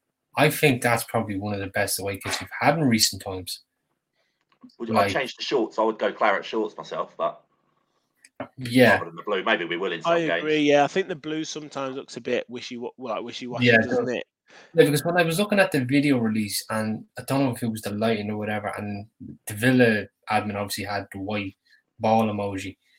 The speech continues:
Speaker 1: but I was looking at the jersey, like, "It looks a bit grey. It doesn't look white at all." And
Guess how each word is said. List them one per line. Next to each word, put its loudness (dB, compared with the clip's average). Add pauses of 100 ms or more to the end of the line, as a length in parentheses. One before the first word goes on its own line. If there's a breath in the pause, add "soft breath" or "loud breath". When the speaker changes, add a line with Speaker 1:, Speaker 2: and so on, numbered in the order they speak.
(260 soft breath)
Speaker 1:
but 2
I 4
was 0
looking 4
at -2
the -14
jersey, 0
like, -8 (380)
"It -12
looks -6
a -8
bit -16
grey. -2
It -6
doesn't -2
look -4
white -2
at -8
all." 0 (360)
And -8